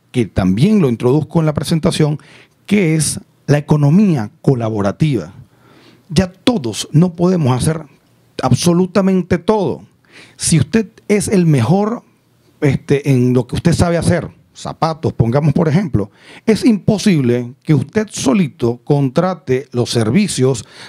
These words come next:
de un, este, programador de un sistema de computación para hacerle su tienda online.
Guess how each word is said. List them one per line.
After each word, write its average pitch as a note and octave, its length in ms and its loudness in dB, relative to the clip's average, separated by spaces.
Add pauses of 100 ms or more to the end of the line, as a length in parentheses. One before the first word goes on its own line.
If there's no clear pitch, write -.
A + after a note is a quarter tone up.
de B2+ 200 2
un, F3 540 -2
este, A2 840 0 (240)
programador C3 680 0
de B2 100 -4
un A#2+ 60 -2
sistema D#3 440 0
de A#2 120 -4
computación D3+ 720 -2 (240)
para C#3+ 160 0
hacerle F3+ 320 -2
su D3+ 200 0 (140)
tienda F#3+ 460 0
online. C3 580 -2